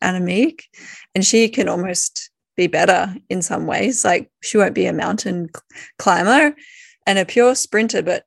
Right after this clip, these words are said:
man, she has won pure sprints in the past and she can climb and she's got some pretty good power by the look of it. And I would have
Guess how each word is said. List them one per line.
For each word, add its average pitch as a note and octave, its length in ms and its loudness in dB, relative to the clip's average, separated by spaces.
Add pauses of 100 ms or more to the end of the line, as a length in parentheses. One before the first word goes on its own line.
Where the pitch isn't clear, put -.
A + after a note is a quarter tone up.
(140)
man, F#3+ 200 0
she F#3+ 180 0
has G3+ 280 2
won F#3 300 -2
pure F#3 240 -4
sprints - 360 -4
in F3+ 100 -4
the - 80 -6
past - 440 -2
and F#3+ 160 -2
she - 140 -2
can F3 240 -8
climb F3+ 640 -6
and F3 420 -6 (100)
she's E3+ 260 -4
got - 240 -2
some F#3+ 160 -4
pretty F3 480 -4 (840)
good A#3 180 6
power G3 420 0
by F3+ 280 -4
the F3 60 -6
look F#3+ 200 -6
of F#3+ 80 -2
it. F#3 60 0
And - 100 -4
I F#3 160 0
would F#3+ 160 0
have F#3 140 -2